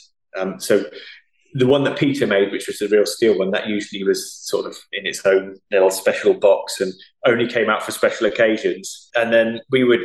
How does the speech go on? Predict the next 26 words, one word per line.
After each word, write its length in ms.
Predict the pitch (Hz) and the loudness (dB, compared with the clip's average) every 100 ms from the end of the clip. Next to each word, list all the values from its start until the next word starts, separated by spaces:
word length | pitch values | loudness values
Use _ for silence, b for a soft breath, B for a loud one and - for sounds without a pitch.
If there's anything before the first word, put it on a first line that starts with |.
| - | 0
we 120 | 120 | 2
made 300 | 113 110 110 - - _ _ - - | 2 2 0 -6 -18 _ _ -20 -4
three 240 | 123 113 110 | 0 2 4
more 520 | 104 95 104 - - _ _ - | 6 6 4 2 -10 _ _ -10
in 120 | 98 | -4
aluminium, 640 | 95 98 101 98 90 95 - B B B B _ | -2 0 0 0 -2 -6 -14 B B B B _
which 640 | - - - - - - - _ _ - | 0 0 -2 -12 -12 -18 -20 _ _ -4
I 80 | 92 | -2
think 240 | - 101 | -2 -2
you, 140 | 104 - - | -2 -6 -12
you 120 | 127 | -6
probably 260 | 120 104 101 - | 0 2 2 0
would 160 | 110 | -6
struggle 320 | - 110 98 95 | -2 0 2 2
to 140 | 95 | 2
sort 220 | - 104 | 2 2
of 80 | - | 2
tell 140 | 104 | 2
the 80 | 95 | 4
difference, 760 | 101 104 - 90 90 - - - 92 | 2 0 0 0 0 -6 -8 -10 -2
um, 500 | 90 90 90 92 - - | 2 2 0 -6 -20 -18
between 380 | - - 101 87 | -4 0 2 2
them. 240 | 87 90 - B B B B B - | -2 -6 -18 B B B B B -4
Uh, 360 | 104 98 98 95 - 110 | 0 2 2 -2 -4 -2
and 120 | 104 | 2
they, 300 | 110 95 | 2 2